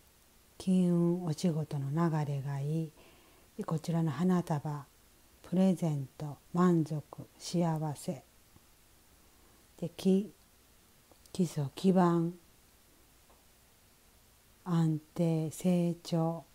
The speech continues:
土台ですよね。土台がありますよね。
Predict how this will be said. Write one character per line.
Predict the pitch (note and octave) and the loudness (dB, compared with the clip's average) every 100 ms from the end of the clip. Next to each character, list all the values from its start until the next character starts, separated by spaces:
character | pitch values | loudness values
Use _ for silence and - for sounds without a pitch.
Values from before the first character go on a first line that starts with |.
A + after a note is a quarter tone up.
| _ _ _ _ _ _ _ _ - - - | _ _ _ _ _ _ _ _ -20 -20 -4
土 | E3 | -2
台 | D3 D#3 D#3 D3+ | 0 0 0 0
で | D3+ | -2
す | - | -2
よ | E3 | -2
ね。 | G3 | 0
土 | E3+ D#3+ | 2 2
台 | D#3+ D#3+ | 2 0
が | E3 | 0
あ | D#3+ | -2
り | E3 | 0
ま | E3+ D#3+ | 0 -2
す | F#3 | -4
よ | E3+ | -2
ね。 | F#3 A3 A3 | 0 0 -2